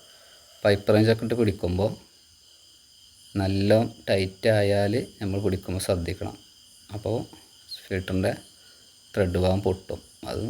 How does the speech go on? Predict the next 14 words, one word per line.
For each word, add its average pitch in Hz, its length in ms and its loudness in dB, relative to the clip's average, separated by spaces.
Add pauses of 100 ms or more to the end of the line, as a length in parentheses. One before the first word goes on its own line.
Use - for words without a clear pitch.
(100)
നല്ല 104 240 -2
ശ്രദ്ധിക്കണം. - 440 -4 (3250)
ഇതുപോലെ 104 360 2 (240)
സെല്ലാക്ക് 95 560 2
തേച്ചിട്ട് 107 420 0 (2250)
നല്ല 95 260 0 (160)
ഇതിൽ 117 200 -2
തന്നെ 107 180 0
തേക്കുക 92 380 -2
എല്ലാ 95 160 -2 (100)
ഭാഗത്തും. 92 380 -4 (1700)
തേച്ചതിന് 98 480 -2 (100)
ശേഷം 98 360 -2 (1500)
എഫ് - 160 -10